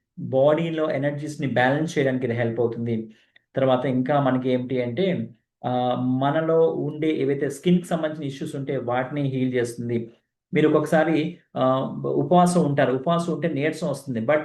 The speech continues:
ఈ యొక్క మెషిన్ on చేసి పెడితే ఏమవుతుందంటే ఆటోమేటిక్‌గా మీరు ఉపవాసం ఉన్నా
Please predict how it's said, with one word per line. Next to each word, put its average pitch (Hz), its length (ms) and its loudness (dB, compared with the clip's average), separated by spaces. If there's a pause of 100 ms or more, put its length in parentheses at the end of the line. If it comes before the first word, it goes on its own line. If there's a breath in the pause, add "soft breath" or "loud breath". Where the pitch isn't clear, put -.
(140)
ఈ 156 180 -2
యొక్క 151 220 2 (160)
మెషిన్ 156 380 0
on 151 240 0
చేసి 156 180 -2
పెడితే 147 220 -2
ఏమవుతుందంటే 135 400 -2 (380 loud breath)
ఆటోమేటిక్‌గా 175 600 4
మీరు 156 260 0
ఉపవాసం 165 460 -2
ఉన్నా 170 180 -2